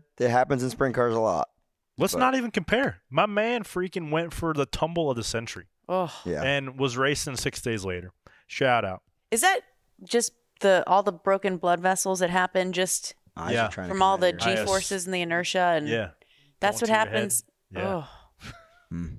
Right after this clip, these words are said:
Speaker 2: Jesus.
Speaker 3: Has that ever happened to you?
Speaker 2: Knock on wood. No, I have not flipped a cup car. And I plan, I would ideally not, not have to feel what that feels like.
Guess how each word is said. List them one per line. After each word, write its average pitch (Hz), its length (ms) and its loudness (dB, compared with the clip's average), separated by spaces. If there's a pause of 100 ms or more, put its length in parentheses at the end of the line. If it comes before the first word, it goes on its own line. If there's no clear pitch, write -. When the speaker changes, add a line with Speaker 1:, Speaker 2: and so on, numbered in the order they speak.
(300)
Speaker 2:
Jesus. 123 560 -4
Speaker 3:
Has 208 160 -2
that 254 100 4
ever 269 160 2
happened 277 300 -2
to 285 40 -4
you? 320 220 -8 (120)
Speaker 2:
Knock 127 220 0
on 139 180 -2
wood. 135 260 0 (400)
No, 117 280 -2 (280)
I 107 100 -4
have 120 120 -4
not 127 200 -2
flipped - 260 -4
a 117 100 -2
cup - 220 -8
car. - 140 -12 (580)
And 117 140 -2
I 113 120 0
plan, 131 500 -4
I 120 100 2
would 123 140 2
ideally 139 360 0
not, 131 220 -2 (760)
not 123 220 -4
have 139 140 -6
to - 80 -20
feel 147 200 -4
what 143 120 -2
that 135 120 -6
feels 156 260 -6
like. - 160 -20